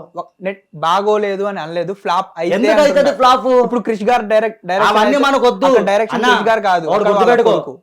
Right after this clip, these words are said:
Speaker 2: పవన్ కళ్యాణ్ గారి సినిమాలు ఫ్యాన్స్ కి స్టోరీతో సంబంధం లేదు, దేంతో సంబంధం లేదు.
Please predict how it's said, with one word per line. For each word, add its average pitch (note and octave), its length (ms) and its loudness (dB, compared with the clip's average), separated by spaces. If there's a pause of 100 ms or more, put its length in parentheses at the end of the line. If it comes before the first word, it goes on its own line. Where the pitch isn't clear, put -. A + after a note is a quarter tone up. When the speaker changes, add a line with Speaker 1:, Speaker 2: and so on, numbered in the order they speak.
(420)
Speaker 2:
పవన్ A3 340 -4
కళ్యాణ్ A3+ 340 -2
గారి G#3+ 200 -2
సినిమాలు G3+ 380 -6 (560)
ఫ్యాన్స్ G3+ 420 -4
కి D3+ 80 -10 (640)
స్టోరీతో A3 500 0
సంబంధం A3 480 -4
లేదు, F#3 200 0 (880)
దేంతో A#3+ 440 0
సంబంధం A#3 400 -2
లేదు. A3 240 0